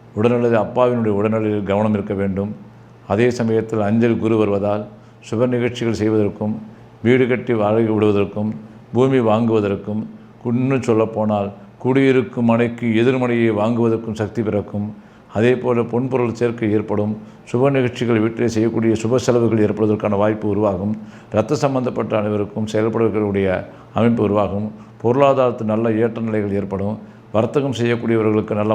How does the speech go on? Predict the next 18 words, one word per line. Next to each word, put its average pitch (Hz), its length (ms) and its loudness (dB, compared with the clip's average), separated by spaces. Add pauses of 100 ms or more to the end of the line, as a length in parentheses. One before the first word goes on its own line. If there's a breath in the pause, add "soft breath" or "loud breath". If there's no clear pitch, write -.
மாற்றத்தை 110 340 0
உருவாக்கும். 98 500 -2 (400 loud breath)
இதில் 110 240 2
வாட்டர் 127 300 2
பிளான்ட், 123 320 0
போர் 120 240 0
வாட்டர், - 280 -4 (280)
அஹ், 110 240 0
மிஷின் 110 320 -2
செய்யக்கூடியவர்களுக்கு 107 840 0
வியாபாரத்தில் 110 520 2
நல்ல 110 140 0 (100)
லாபத்தை 113 340 0
கொடுக்கக்கூடியதாக 104 640 -2
இருக்கும். 107 300 -4 (460 loud breath)
ரெண்டில் 143 480 2
சனி 123 260 2
இருப்பதனாலே 107 540 0